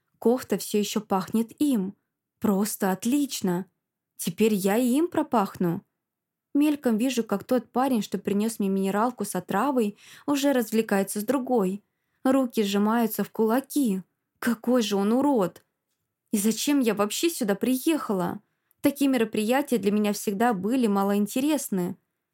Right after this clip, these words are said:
Если бы не измены Ильи, я бы ни за что не согласилась быть тут. На эту вечеринку меня пригласила одна знакомая.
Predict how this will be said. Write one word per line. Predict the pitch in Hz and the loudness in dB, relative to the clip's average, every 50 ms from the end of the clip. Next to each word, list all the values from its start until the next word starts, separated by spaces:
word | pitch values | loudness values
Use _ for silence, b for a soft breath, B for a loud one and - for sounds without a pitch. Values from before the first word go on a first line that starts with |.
| _ _ _ _ _ _ _ | _ _ _ _ _ _ _
Если | - 185 - - 208 233 233 - 220 | -2 -2 0 2 2 2 2 0 -2
бы | 190 202 208 | 0 0 0
не | 196 196 196 | 2 2 0
измены | 196 190 196 208 214 220 214 208 196 196 | 0 0 0 0 0 0 0 0 0 0
Ильи, | 190 180 180 170 175 202 240 269 277 b b b b b | 0 -2 -2 -2 -2 -2 -2 -2 -4 b b b b b
я | - 240 262 240 | 2 2 2 4
бы | 202 233 | 4 4
ни | 233 226 220 | 4 4 2
за | 208 214 220 | 2 0 -2
что | - - - | -2 0 0
не | 269 247 | 2 2
согласилась | 220 - - 202 190 196 202 202 - - 214 214 208 190 | 0 0 -2 -2 0 0 -2 -2 -2 -2 0 0 0 0
быть | 185 175 214 220 220 - _ | 0 0 -2 -2 -4 -4 _
тут. | - 285 240 196 - - - _ _ _ _ _ _ _ - | -2 0 0 -2 -2 -6 -12 _ _ _ _ _ _ _ 0
На | 226 233 226 220 | 2 4 4 4
эту | 220 220 220 214 | 2 2 0 0
вечеринку | 196 202 - - - 226 294 311 311 - | 0 -2 -2 -4 -2 0 0 0 0 0
меня | 208 208 196 196 | 0 0 0 0
пригласила | 190 - 202 185 196 202 202 - - 277 277 269 202 | 0 -2 -2 0 0 0 0 -2 -2 -2 0 0 0
одна | 185 196 196 202 | 2 2 0 0
знакомая. | 196 220 220 226 226 - 311 302 277 226 202 185 180 180 - - | 0 0 -2 -4 -2 -2 -2 0 0 0 0 0 -2 -4 -6 -8